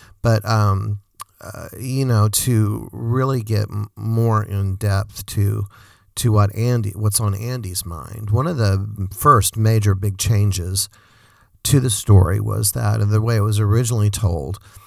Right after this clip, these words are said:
the mother character in the play, great character, is very, very mother bear, very protective of Andy. And, uh, she was really shutting down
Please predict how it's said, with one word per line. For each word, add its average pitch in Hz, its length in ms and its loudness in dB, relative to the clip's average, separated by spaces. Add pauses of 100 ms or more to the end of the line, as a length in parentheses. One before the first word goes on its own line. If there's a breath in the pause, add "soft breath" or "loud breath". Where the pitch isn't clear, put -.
(260 loud breath)
the 113 160 0
mother 123 320 0
character 98 580 -4
in 95 120 -4
the 98 80 -8
play, 73 340 -8 (100)
great 104 300 0
character, 82 680 -4
is 90 140 -4
very, 98 640 2
very 104 680 0 (440 loud breath)
mother 104 340 4
bear, 95 360 0
very 87 260 -2
protective 101 680 2
of 92 240 0
Andy. 87 520 -6 (560 loud breath)
And, 92 380 0
uh, 95 600 -4
she 151 540 0
was 123 380 2
really 98 340 6
shutting 104 520 0
down 95 540 -2